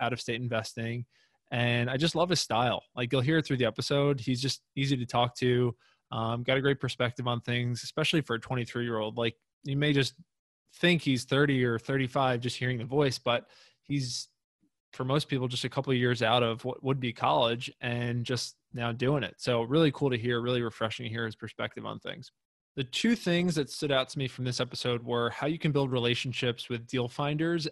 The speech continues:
and partners in any city. This part was so powerful. Uh, he talked about a strategy of,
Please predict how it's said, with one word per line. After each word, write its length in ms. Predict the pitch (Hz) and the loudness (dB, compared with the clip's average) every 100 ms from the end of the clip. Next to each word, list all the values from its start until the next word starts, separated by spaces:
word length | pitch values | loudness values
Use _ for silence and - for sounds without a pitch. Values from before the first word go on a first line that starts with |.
| - | -4
and 300 | 127 123 123 | -2 -2 -2
partners 460 | - 147 143 135 123 | -4 -4 -2 -2 -2
in 120 | 123 | -4
any 220 | 127 127 | -4 -4
city. 340 | - 127 143 | -4 -2 0
This 140 | 139 135 | 0 2
part 180 | 151 139 | 2 0
was 80 | |
so 220 | - - 123 | -2 -2 -2
powerful. 600 | 113 113 117 147 160 - - - - - | -2 -2 -2 -2 -2 -6 -18 -20 -16 -2
Uh, 140 | 123 | 0
he 100 | 123 | 2
talked 260 | 143 185 - | 2 2 4
about 180 | 175 143 | 4 4
a 40 | |
strategy 600 | 123 131 123 123 120 120 | 4 4 4 2 0 -2
of, 440 | 120 120 120 117 | 0 0 0 -2